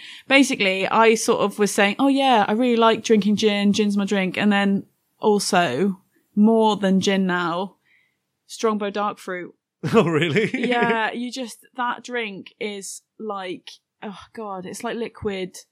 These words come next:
Speaker 1: I'm not gonna say gold, 'cause if you actually drank liquid gold, that'd be painful and not nice. I'm gonna say, like, like blackcurrant, <laughs> 'cause it is.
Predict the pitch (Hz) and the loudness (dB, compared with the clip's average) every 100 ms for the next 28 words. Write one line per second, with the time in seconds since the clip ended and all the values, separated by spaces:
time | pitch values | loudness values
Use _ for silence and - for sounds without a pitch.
0 | _ _ - 262 302 311 262 247 226 190 | _ _ -8 -6 -4 -4 -4 0 0 0
1 | 190 - 226 226 240 220 240 220 226 131 | -4 -8 -10 -4 -4 -4 -8 -6 -4 -6
2 | - 196 185 185 180 185 - _ _ _ | -10 -10 -8 -6 -6 -10 -14 _ _ _
3 | _ 226 208 196 - 208 190 175 175 180 | _ -4 -2 -4 -2 -2 -2 -4 -4 -4
4 | - 190 185 180 208 202 185 - 180 123 | -4 -4 -4 -2 0 2 0 -4 -4 -4
5 | 180 - - _ _ _ 214 214 196 214 | -8 -8 -12 _ _ _ -4 -4 -2 -2
6 | 202 196 190 190 - _ _ _ - 262 | -2 -4 -6 -8 -14 _ _ _ -6 0
7 | 269 240 - _ 240 226 - - 240 240 | 0 0 -6 _ -2 -2 -4 -4 0 6
8 | 311 254 - - - 254 214 - 214 196 | 6 6 2 -2 0 0 0 -4 -6 -6
9 | 185 226 - | -10 -10 -14